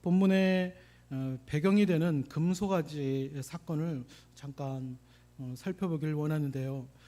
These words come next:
모세는 출애굽기 삼십이 장 삼십일 절에 생명을 바쳐서 하나님께 기도했습니다. "이스라엘 백성이 자기를 위하여 금송아지를 만들었습니다.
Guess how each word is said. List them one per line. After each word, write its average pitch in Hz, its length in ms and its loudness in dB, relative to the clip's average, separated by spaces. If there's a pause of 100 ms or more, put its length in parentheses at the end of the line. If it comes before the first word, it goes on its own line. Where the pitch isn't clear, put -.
(300)
모세는 185 500 0
출애굽기 202 640 0
삼십이 208 480 -2
장 170 360 0
삼십일 180 500 -4
절에 156 400 -2 (340)
생명을 226 600 2
바쳐서 139 680 -4
하나님께 143 540 -4
기도했습니다. 123 840 -4 (960)
"이스라엘 208 340 8
백성이 196 760 4 (260)
자기를 202 640 4
위하여 165 640 2
금송아지를 180 920 2
만들었습니다. 160 840 -4